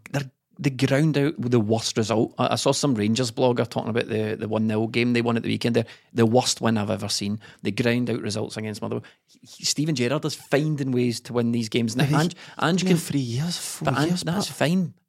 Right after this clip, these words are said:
Speaker 1: But this is the reality of being Celtic manager. He can talk about the system, talk about not having the players.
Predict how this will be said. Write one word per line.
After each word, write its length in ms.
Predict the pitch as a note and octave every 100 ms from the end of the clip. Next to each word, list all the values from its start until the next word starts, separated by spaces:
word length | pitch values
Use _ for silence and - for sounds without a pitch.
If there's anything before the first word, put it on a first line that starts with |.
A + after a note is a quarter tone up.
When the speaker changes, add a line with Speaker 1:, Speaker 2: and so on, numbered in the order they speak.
| _ _
Speaker 1:
But 160 | - -
this 160 | D3+
is 80 | E3
the 100 | D#3
reality 360 | C#3 A#2+ C#3 B2+
of 40 |
being 120 | B2
Celtic 360 | A2 A2 A#2+ -
manager. 340 | D#3+ E3+ E3
He 80 | D#3+
can 120 | D#3+ E3
talk 240 | - F3
about 140 | -
the 80 | G3
system, 340 | - D3 - D#3
talk 240 | D#3+ D#3+
about 140 | F3+
not 100 | F3+
having 240 | E3 D#3+ D#3
the 80 | D3+
players. 300 | C3+ C#3